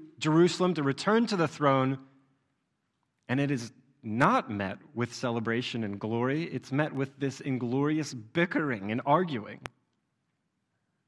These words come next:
So all of Judah is there on the other side of the Jordan waiting for him, all the men of the south, but half the men of Israel.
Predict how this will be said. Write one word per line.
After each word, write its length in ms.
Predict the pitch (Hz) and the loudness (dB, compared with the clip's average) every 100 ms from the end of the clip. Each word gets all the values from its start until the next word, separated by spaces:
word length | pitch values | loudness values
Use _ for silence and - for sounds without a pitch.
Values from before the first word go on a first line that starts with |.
| _ _ _ _ _ _ _ _ _ _ _ _ _ _ _ _ _ _ _ _ | _ _ _ _ _ _ _ _ _ _ _ _ _ _ _ _ _ _ _ _
So 320 | - 143 143 - _ _ _ _ _ _ _ _ _ | -2 -2 -2 -12 _ _ _ _ _ _ _ _ _
all 340 | 151 180 214 185 | 2 4 4 2
of 160 | 151 | 0
Judah 320 | 120 120 113 110 | -2 -2 -2 -2
is 180 | 113 | -6
there 240 | 110 101 131 | -4 -2 -2
on 100 | 117 | 0
the 100 | 117 | -2
other 140 | 113 | -4
side 200 | 113 113 | -4 -4
of 60 | 107 | -4
the 80 | 104 | -6
Jordan 360 | 110 107 107 | -4 -4 -4
waiting 240 | 101 101 107 | -4 -6 -6
for 140 | 135 | -8
him, 220 | 120 135 | -6 -6
all 360 | 117 123 180 214 | -2 2 4 4
the 100 | 180 | 2
men 200 | 135 113 | 0 0
of 120 | 104 | -6
the 60 | 104 | -12
south, 500 | - 101 110 143 - _ _ _ _ _ _ - | -8 -4 -4 -6 -14 _ _ _ _ _ _ 0
but 220 | 151 - _ _ _ _ _ _ _ - | 0 -2 _ _ _ _ _ _ _ -18
half 420 | - 214 185 - | -2 0 0 -2
the 80 | 110 | -6
men 160 | 107 | -4
of 80 | 98 | -6
Israel. 380 | 95 95 104 | -10 -14 -18